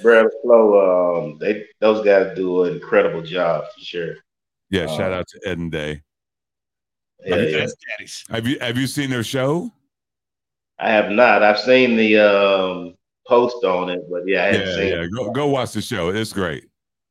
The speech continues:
Speaker 1: Where's the show on? Just
Speaker 2: Um,
Speaker 3: A
Speaker 2: it's,
Speaker 3: very
Speaker 2: it's,
Speaker 3: local
Speaker 2: it's,
Speaker 3: app.
Speaker 2: it's an app called Very Local. You have to download it.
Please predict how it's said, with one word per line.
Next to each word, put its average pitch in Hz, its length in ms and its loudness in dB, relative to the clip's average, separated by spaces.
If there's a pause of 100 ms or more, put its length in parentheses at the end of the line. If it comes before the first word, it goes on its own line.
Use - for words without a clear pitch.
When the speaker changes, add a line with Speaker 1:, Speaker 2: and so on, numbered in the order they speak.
(280)
Speaker 1:
Where's 190 240 4
the 160 60 -4
show 180 280 6
on? 127 300 4
Just - 480 -8 (460)
Speaker 2:
Um, 123 420 -4
Speaker 3:
A 131 60 -2
Speaker 2:
it's, 117 140 -6
Speaker 3:
very 151 280 -4
Speaker 2:
it's, 170 260 -4
Speaker 3:
local 127 140 -10
Speaker 2:
it's, - 60 -6
Speaker 3:
app. - 20 -2
Speaker 2:
it's - 120 -6
an 117 140 -6
app 123 300 -8
called 107 300 -4
Very 117 240 -2
Local. 101 340 -2
You 90 80 -2
have 92 120 -4
to 95 100 -6
download 87 480 -6
it. - 60 -20